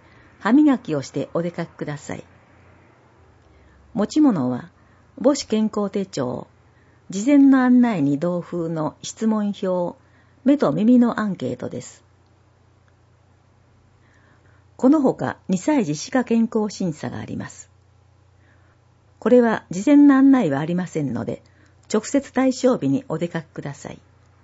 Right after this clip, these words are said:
歯科健康診査。希望者にはフッ素塗布を行いますので、歯磨きをしてお出かけください。歯の染め出しも行います。持ち物は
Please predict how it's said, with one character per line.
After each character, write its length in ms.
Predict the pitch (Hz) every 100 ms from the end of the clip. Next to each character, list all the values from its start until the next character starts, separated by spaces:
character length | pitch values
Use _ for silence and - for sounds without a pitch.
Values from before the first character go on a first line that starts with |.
| _ _ _ _ _ _ _ _ _ _ _ -
歯 160 | -
科 160 | 294 247
健 240 | - 220 -
康 220 | 196 190
診 260 | - 151
査。 240 | - - - _ _ _ _ _ _ _ _ _ _ -
希 140 | -
望 180 | 240 302
者 200 | - 151
に 100 | 139
は 180 | 143 -
フ 80 | -
ッ 40 | -
素 200 | 277 277
塗 120 | 277
布 120 | 175
を 120 | 135
行 140 | 131 151
い 220 | 147 151
ま 100 | 147
す 140 | -
の 100 | 127
で、 160 | 113 117 _ _ _
歯 140 | 196
磨 240 | 277 294 247
き 120 | 147
を 80 | 135
し 80 | -
て 200 | 123 -
お 80 | 160
出 80 |
か 160 | 170 165
け 60 | -
く 80 | 156
だ 120 | 143
さ 160 | - -
い。 100 | - _ _ _ _ _ _ _ _ _ _ _ _
歯 140 | - 302
の 100 | 247
染 160 | 180
め 80 | 185
出 120 | 185
し 120 | 170 180
も 180 | 165
行 140 | 156 160
い 220 | 156 147
ま 160 | 139 127
す。 200 | - _ _ _ _ _ _ _ _ _ _ _ _ _ _ _ _ _
持 120 | 196
ち 140 | 196 302
物 280 | 247 139 117
は 160 | 117